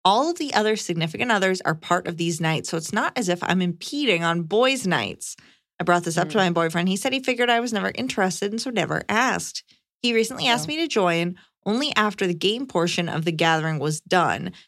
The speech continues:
Speaker 1: They do a barbecue slash hangout after. I told him I don't feel comfortable driving to his friend's house I barely know, met them all maybe twice, alone to
Speaker 2: Why?
Speaker 1: show
Speaker 2: Who
Speaker 1: up
Speaker 2: cares?
Speaker 1: after everything was done to hang out for a short amount of time.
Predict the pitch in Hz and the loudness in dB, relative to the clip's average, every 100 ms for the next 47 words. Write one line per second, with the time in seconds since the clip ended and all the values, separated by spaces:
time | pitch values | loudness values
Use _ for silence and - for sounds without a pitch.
0 | - 180 170 190 185 165 165 156 165 165 | -2 -2 2 2 2 2 2 0 -2 -2
1 | 160 160 160 - 185 151 151 143 160 - | -2 0 -2 0 -2 0 0 0 -4 -8
2 | - - _ - _ - 220 294 339 320 | -10 -12 _ -20 _ -4 -2 0 0 2
3 | 220 214 214 226 233 208 180 165 165 175 | 0 0 -2 0 -2 0 0 2 2 2
4 | 170 151 - 208 208 185 175 156 156 151 | 0 0 0 0 2 0 0 0 0 0
5 | 147 160 143 147 185 - _ - 160 156 | 0 0 2 0 -2 -6 _ -6 -4 0
6 | 156 151 151 143 127 - _ - - 131 | 0 2 0 0 0 -2 _ -8 0 0
7 | 95 - - - - 180 190 233 196 165 | 0 -4 -10 -8 0 2 4 2 2 -2
8 | 190 190 214 208 196 165 - - - 185 | 0 2 4 6 4 2 -6 -16 2 4
9 | 214 - 214 180 185 190 180 160 156 175 | 4 2 2 2 2 0 0 -2 0 2
10 | 185 156 147 151 170 170 156 - 160 - | 2 2 0 0 0 0 -2 -2 -4 0
11 | 147 151 139 156 - 302 214 - | 0 0 0 -2 -2 -2 -4 -6